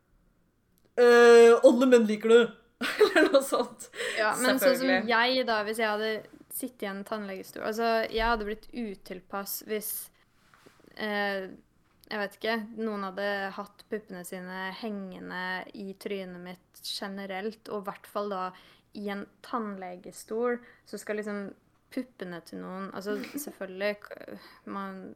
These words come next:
Speaker 2: kan man ikke noe for det, så bryr jeg meg ikke, men hvis du med vilje går og slenger titsa dine og lener de på ansiktet mitt, så hadde jeg blitt sånn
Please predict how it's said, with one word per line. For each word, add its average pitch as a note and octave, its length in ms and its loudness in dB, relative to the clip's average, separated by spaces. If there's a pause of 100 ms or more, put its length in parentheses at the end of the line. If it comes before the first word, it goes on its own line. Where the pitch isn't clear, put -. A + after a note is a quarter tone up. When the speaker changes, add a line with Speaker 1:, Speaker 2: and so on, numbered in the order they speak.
Speaker 2:
kan F#3 180 -14
man F#3 140 -12
ikke F3+ 180 -18
noe F3+ 80 -14
for E3+ 320 -16
det, G#3 200 -8
så G#3 180 -10 (220)
bryr F3+ 500 -14
jeg E3+ 40 -14
meg F3+ 140 -16
ikke, A3 180 -6
men G3+ 200 -8 (240)
hvis G3+ 180 -8
du G#3+ 100 -6
med G#3 220 -6
vilje G3 420 -6
går F#3 220 -6
og G3 240 -6 (140)
slenger F#3 760 -12
titsa F3+ 400 -14
dine F3+ 380 -8 (840)
og G#3+ 100 0
lener F#3 560 -4
de F3+ 120 -8 (260)
på G3+ 140 -8 (260)
ansiktet F#3 760 -8
mitt, A3+ 180 -8
så G3+ 140 -14
hadde F3+ 160 -12
jeg G#3 160 -2
blitt F3+ 160 -8
sånn F3 300 -8